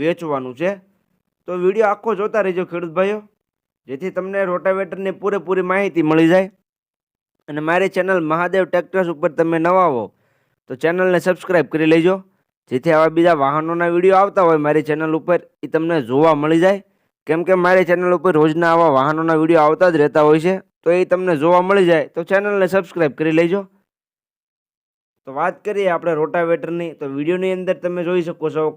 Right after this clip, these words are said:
કન્ડિશન, એકદમ સારી કન્ડિશનમાં રોટાવેટર તમને જોવા મળશે. છ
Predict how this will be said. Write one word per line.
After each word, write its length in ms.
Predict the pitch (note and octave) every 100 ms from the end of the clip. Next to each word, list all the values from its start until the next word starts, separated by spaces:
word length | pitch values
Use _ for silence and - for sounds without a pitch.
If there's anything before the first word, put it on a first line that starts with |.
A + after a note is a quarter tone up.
| _
કન્ડિશન, 420 | D#3 D#3+ D#3 F3 E3+ - D3
એકદમ 260 | D3+ F3
સારી 320 | D3+ D#3+ F3 F3
કન્ડિશનમાં 480 | F3 E3+ F3 F3 D3+
રોટાવેટર 460 | D3+ E3+ E3+ E3 E3+
તમને 300 | E3 E3+ D#3 A#2
જોવા 260 | C#3 E3 D3
મળશે. 280 | D3 E3+ F#3+ F3+ _ _ _ _ _ _ _ _
છ 60 | _